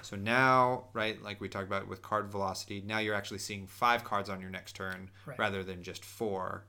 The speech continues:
Speaker 2: Mm-hmm.
Speaker 1: And even if you had to block with all four, you're still seeing five again because you have one in arsenal.
Speaker 2: Yeah.
Speaker 1: You know? And so that, those, like, tiny things, you kinda have to hold yourself back is kind of what it is,
Speaker 2: Yeah,
Speaker 1: right?
Speaker 2: I'm <laughs> not, I'm not
Speaker 1: It
Speaker 2: very good at that yet.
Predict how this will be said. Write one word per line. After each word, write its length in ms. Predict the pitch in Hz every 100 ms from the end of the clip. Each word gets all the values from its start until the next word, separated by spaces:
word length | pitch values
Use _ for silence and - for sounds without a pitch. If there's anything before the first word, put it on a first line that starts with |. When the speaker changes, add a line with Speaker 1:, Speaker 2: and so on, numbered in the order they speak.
| -
Speaker 2:
Mm-hmm. 400 | 151 151 143 135
Speaker 1:
And 180 | 104 104
even 320 | 151 165 131
if 220 | 120 131
you 100 | 123
had 260 | 107 107 101
to 60 | 104
block 400 | 95 101 95 -
with 140 | 95
all 160 | 104 95
four, 720 | - - 175 165 165 160 160 -
you're 80 | 110
still 200 | - 110
seeing 200 | 107 110
five 260 | 104 101 101
again 280 | 101 98
because 200 | 95 95
you 60 | 98
have 120 | 92
one 140 | 92 90
in 80 | 80
arsenal. 420 | - - - 101 -
Speaker 2:
Yeah. 200 | 165 123 - -
Speaker 1:
You 60 |
know? 200 | 104 98 - - -
And 100 | 113
so 140 | 101 101
that, 400 | 107 110 - 120
those, 200 | 113 110
like, 240 | 104 95 -
tiny 720 | - 107 107 101 98 95 - - - - - - - -
things, 460 | 107 101 98 -
you 80 | 135
kinda 180 | 127 196
have 120 | 240
to 80 | -
hold 260 | 120 147 135
yourself 400 | 117 117 - -
back 400 | 101 95 - - - -
is 100 | 127
kind 220 | - 127 -
of 100 | 110
what 140 | 110
it 120 | 95
is, 380 | 190 95 - -
Speaker 2:
Yeah, 260 | 220 240 185 127
Speaker 1:
right? 160 | 175
Speaker 2:
I'm 240 | 185 190 185
<laughs> 0 |
not, 100 | 170 117 -
I'm 80 | 220
not 120 | 262
Speaker 1:
It 20 |
Speaker 2:
very 140 | 269 254
good 160 | 208 220
at 60 |
that 220 | 196 156
yet. 220 | 151 143